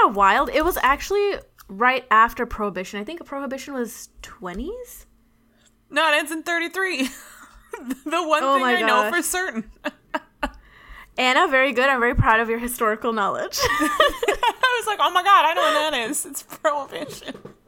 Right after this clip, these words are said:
Speaker 1: <laughs> It's funny you say that because I'm actually gonna do the same thing that Anna does in a lot of our episodes, wh-, where she'll set the scene historically and
Speaker 2: Yay,
Speaker 1: talk
Speaker 2: I love
Speaker 1: about what
Speaker 2: these.
Speaker 1: else was going on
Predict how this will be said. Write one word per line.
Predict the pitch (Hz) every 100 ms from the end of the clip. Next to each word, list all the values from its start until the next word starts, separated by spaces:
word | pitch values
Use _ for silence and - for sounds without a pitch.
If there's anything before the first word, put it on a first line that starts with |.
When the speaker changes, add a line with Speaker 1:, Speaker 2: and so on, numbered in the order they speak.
| _ - 494 - 349
Speaker 1:
<laughs> | 349 - 392 - - - - - - -
It's | - 539 427 440 415 453 453
funny | - 392 494
you | 494
say | 453 349
that | 294
because | 294 302
I'm | 269 269
actually | 277 285 370
gonna | 330 311
do | 262
the | 247
same | 262 226 220
thing | 247 240
that | 202
Anna | 190 190 208
does | 226
in | 208
a | 185
lot | 185
of | 190
our | 190
episodes, | 165 190 202 226 220 -
wh-, | 202 - 196
where | 214 208
she'll | - 190
set | - 208 208
the | 208
scene | - 208 202
historically | 208 202 - 175 185 - 254 262 262 - 392
and | 427
Speaker 2:
Yay, | 392
Speaker 1:
talk |
Speaker 2:
I | 262
love |
Speaker 1:
about | 277 208 190
what |
Speaker 2:
these. | 202
Speaker 1:
else | 208 262
was | 247
going | 240 240
on | 254 269 285